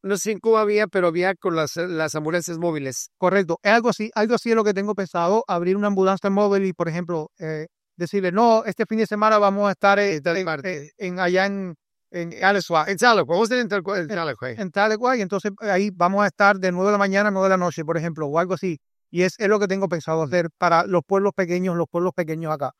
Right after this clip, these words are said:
Speaker 1: Que no tienen mucho acceso a, a lo, o digo, a lo mejor sí lo tienen el acceso al, a las clínicas, pero les cuesta una fortuna.
Speaker 2: Ya, igual, igual, mi gente, si ustedes se encuentran en los pueblos aledaños acá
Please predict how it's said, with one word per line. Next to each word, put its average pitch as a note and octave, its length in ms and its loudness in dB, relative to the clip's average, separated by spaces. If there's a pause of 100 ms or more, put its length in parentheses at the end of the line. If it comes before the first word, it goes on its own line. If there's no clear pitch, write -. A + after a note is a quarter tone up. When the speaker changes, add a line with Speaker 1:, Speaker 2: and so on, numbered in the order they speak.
(240)
Speaker 1:
Que E3 180 2
no F3+ 140 2
tienen G#3 240 4
mucho G3+ 240 2
acceso F#3 460 0
a, F3+ 100 0
a D#3+ 140 0
lo, D#3+ 120 2
o F#3 140 6
digo, D#4 220 4
a - 20 6
lo A#3 80 6
mejor A3 300 0
sí E4 100 -10
lo D4+ 120 -2
tienen B3 420 -2
el F3+ 100 0
acceso F3 400 -2
al, F3 160 0 (460)
a D#3+ 100 -2
las E3 240 0
clínicas, G3 640 -2
pero D#3 460 0
les C#3 160 -8
cuesta - 320 -14
una D3 100 -16
fortuna. - 420 -20
Speaker 2:
Ya, F3+ 260 -4
igual, G3 420 4
igual, F#3+ 340 4
mi A3 120 -2
gente, G#3 300 0
si - 180 -6
ustedes G3+ 360 0
se G#3+ 60 -8
encuentran G3 480 0
en F#3 80 0
los E3+ 100 2
pueblos F3+ 300 0
aledaños F3 480 0
acá D#3+ 320 -2